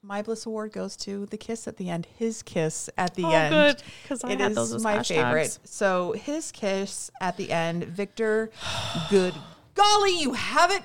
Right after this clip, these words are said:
Speaker 1: You have it. <laughs> Okay.
Speaker 2: You have what?
Speaker 1: You, you have the best kiss in the whole entire world.
Speaker 2: <laughs>
Speaker 1: Okay.
Speaker 2: Waiting
Speaker 1: You nailed it.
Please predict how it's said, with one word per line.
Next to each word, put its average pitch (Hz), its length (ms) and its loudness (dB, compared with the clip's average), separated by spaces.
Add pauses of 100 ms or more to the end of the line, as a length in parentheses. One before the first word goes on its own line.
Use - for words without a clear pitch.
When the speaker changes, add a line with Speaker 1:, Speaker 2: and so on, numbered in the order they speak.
(200)
Speaker 1:
You 233 180 -6
have 370 500 4
it. - 240 -2 (120)
<laughs> 349 80 -6
Okay. - 560 -2 (240)
Speaker 2:
You 381 200 2
have 294 280 2
what? 240 440 4 (260)
Speaker 1:
You, - 120 -2
you 320 80 -4
have 233 280 -4
the 220 80 -6
best 269 500 -8
kiss 226 300 -2
in 247 140 -4
the 214 120 2
whole 240 280 4
entire 320 500 4
world. 214 380 0
Speaker 2:
<laughs> 208 140 8
Speaker 1:
Okay. 240 140 6
Speaker 2:
Waiting 370 300 4
Speaker 1:
You 320 80 4
nailed 415 380 4
it. 247 280 -4